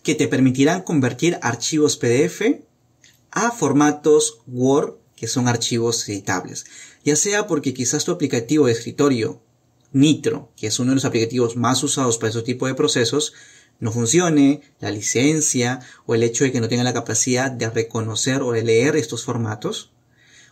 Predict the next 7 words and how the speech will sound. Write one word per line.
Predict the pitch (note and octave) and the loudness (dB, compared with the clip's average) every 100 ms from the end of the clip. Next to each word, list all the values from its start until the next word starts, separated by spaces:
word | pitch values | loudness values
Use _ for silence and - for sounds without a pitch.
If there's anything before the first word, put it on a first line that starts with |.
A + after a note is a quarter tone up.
| _ | _
o | A3 A3+ - - _ | 2 2 0 -10 _
también | G2+ A2 B2 C3+ | -8 -4 0 0
porque | C#3 C3 - A2+ A2+ | 0 -2 -2 -4 -4
desconoces | B2 A2+ - A#2 C3+ C3+ - G#2+ F#2 - - _ _ _ | -6 -6 -4 2 4 4 2 -4 -8 -12 -16 _ _ _
que | - G#2 | -2 0
ahora | A2+ F3 C3 A#2 - - - _ _ | 2 0 0 -4 -12 -20 -20 _ _
Word | C#3 C3+ F#3 F#3 | -2 2 2 0